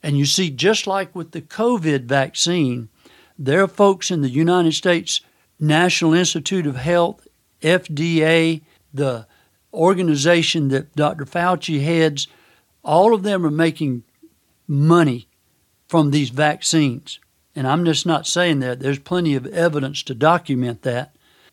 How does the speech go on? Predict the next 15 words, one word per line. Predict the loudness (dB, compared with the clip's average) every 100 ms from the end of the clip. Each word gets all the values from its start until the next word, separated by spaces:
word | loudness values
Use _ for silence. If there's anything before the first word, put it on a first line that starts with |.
| -4
And | -2
the | -2
same | 0 2 0
thing's | 0 0 0
gonna | 0 0
be | 0 -2
true | 0 2 4
with | 4 0 0
these | -2 0
smallpox | -2 2 4 4 2 0 0 -2 -8
vaccines | -2 -2 -2 -4 -2 -2 -4
that | -4 -4
are |
being | -2 0 -2
purchased. | -2 0 0 0 -6 -6